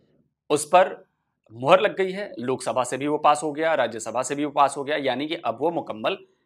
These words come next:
कानून बन जाएगा, हमारे संविधान में ये बात आ जाएगी और अब से हमारे देश में थर्टी थ्री percent reservation महिलाओं के लिए हो जाएगी। तो इस पर अब पाकिस्तान की जनता क्या कहती है, पाकिस्तान की महिलाएं क्या कहती है,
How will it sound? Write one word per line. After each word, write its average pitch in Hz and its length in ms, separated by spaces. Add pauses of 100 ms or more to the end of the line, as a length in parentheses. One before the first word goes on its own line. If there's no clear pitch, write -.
(180)
कानून 175 440
बन 123 180
जाएगा, 117 360
हमारे 110 320
संविधान 107 460
में 156 100
ये 131 80
बात 110 220
आ 104 60
जाएगी 104 440 (300)
और 127 240
अब 202 140
से 131 340 (540)
हमारे 110 260
देश 117 320
में 190 180
थर्टी - 680
थ्री 151 280
percent 123 420
reservation 104 580 (400)
महिलाओं 95 300
के - 120
लिए 87 100
हो 87 140
जाएगी। - 340 (760)
तो 117 60
इस 110 120
पर 113 160
अब - 200 (120)
पाकिस्तान 165 920
की 202 160
जनता 135 400
क्या 104 160
कहती - 380
है, 98 60
पाकिस्तान 170 540
की 190 80
महिलाएं 135 320
क्या 101 120
कहती 104 260
है, 107 100